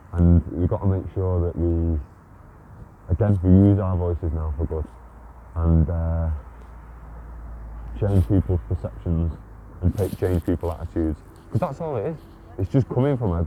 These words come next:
a hateful place that une-, that it's uneducated and just thick, just really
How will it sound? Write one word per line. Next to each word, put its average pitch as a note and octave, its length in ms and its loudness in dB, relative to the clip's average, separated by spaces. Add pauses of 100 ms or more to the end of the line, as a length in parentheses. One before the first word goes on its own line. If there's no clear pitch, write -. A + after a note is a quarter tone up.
a - 40 -6
hateful F2+ 380 0
place A2+ 300 -2 (540)
that F#2+ 180 -4
une-, F#2+ 240 2 (120)
that F2+ 280 -2 (380)
it's F#2 180 -4
uneducated G#2 840 0 (240)
and F2+ 260 4
just F#2 160 -2 (420)
thick, - 140 -6 (640)
just F2 120 0
really G#2+ 320 2